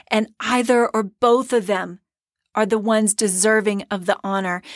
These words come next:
because they're the ones who've invested in him since he was a baby, teaching him and training him about Jesus. But because I had a meaningful, intentional, deliberate discipleship conversation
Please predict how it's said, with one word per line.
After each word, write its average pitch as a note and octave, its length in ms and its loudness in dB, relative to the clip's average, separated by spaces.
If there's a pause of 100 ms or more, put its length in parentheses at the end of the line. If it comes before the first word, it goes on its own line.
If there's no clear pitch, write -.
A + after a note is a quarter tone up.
(120)
because A#3 400 0
they're B3 280 4
the C4+ 120 2
ones G3+ 500 -4 (200)
who've A#3+ 240 -6
invested G#3+ 680 0
in G3 140 -2
him F#3+ 300 -4
since - 280 0
he A#3+ 80 -4
was A3+ 200 0
a G#3 40 2
baby, G#3+ 600 0 (300)
teaching A#3+ 460 0
him G3+ 220 0
and G3 160 -4
training A3+ 420 0
him F#3+ 200 -2
about F#3+ 320 -2
Jesus. F#3+ 640 -2 (320)
But B3+ 160 -4
because C4 580 -2 (160)
I C4 220 2
had B3+ 260 2
a G#3+ 80 -2
meaningful, C4+ 800 0 (520)
intentional, B3+ 880 0 (440)
deliberate C4 760 -2
discipleship - 920 -2
conversation G#3 880 0